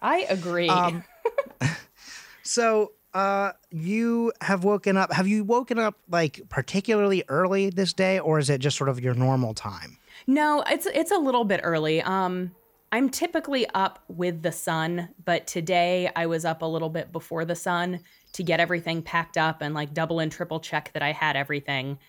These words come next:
Speaker 1: Um, and I do wanna get out of the house before my parents are awake because I, I plan on leaving a note, unlike some people,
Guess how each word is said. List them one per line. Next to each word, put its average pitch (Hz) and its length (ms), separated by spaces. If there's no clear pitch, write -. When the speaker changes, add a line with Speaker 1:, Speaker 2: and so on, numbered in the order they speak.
Speaker 1:
Um, 135 540
and 202 100
I 185 80
do 196 240
wanna 214 220
get 185 200
out 170 160
of 165 40
the 165 60
house 160 440
before 160 680
my 156 160
parents 160 460
are 240 100
awake 262 460
because 170 920
I, 190 160
I 202 140
plan 339 280
on 240 140
leaving 196 260
a 156 60
note, 160 400
unlike 151 320
some 151 240
people, 135 440